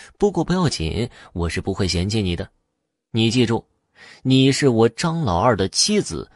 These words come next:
我们结婚八年了。”张老二编了一个故事出来，让那女子记住，那姑娘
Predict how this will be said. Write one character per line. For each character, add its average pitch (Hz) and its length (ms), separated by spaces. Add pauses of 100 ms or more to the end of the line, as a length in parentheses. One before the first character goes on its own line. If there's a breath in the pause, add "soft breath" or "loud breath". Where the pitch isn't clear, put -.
(140 soft breath)
我 107 140
们 110 140
结 120 220
婚 143 200 (120)
八 185 240
年 95 200
了。” 101 200 (1200)
张 214 220
老 107 160
二 131 160
编 208 260
了 196 60
一 185 100
个 196 140
故 202 240
事 120 120
出 107 200
来， 92 160 (280 loud breath)
让 220 140
那 196 80
女 170 220
子 104 160
记 170 320
住， 110 180 (220 loud breath)
那 87 180
姑 151 380
娘 113 200